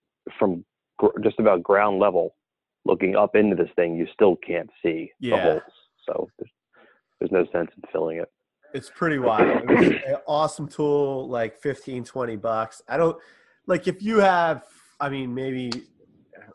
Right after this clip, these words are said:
Speaker 2: twenty or forty more hole jo-, uh, joints to f-, hit up, maybe you go the two, maybe you get the bigger set, but, um, it
Speaker 1: Yeah,
Speaker 2: really depends
Speaker 1: yeah.
Speaker 2: on the project.
Speaker 1: Agreed. And, um,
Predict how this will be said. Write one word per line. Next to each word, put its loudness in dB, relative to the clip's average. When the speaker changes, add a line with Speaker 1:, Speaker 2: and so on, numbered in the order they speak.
Speaker 2:
twenty -6
or -4
forty -10
more -6
hole -4
jo-, -6
uh, -6
joints -8
to -12
f-, -18
hit -10
up, -4
maybe -6
you -4
go -2
the -10
two, -2
maybe -6
you -8
get -10
the -16
bigger -8
set, -6
but, -6
um, 2
it 2
Speaker 1:
Yeah, 0
Speaker 2:
really -4
depends -2
Speaker 1:
yeah. -6
Speaker 2:
on -8
the -12
project. -6
Speaker 1:
Agreed. 4
And, 4
um, 4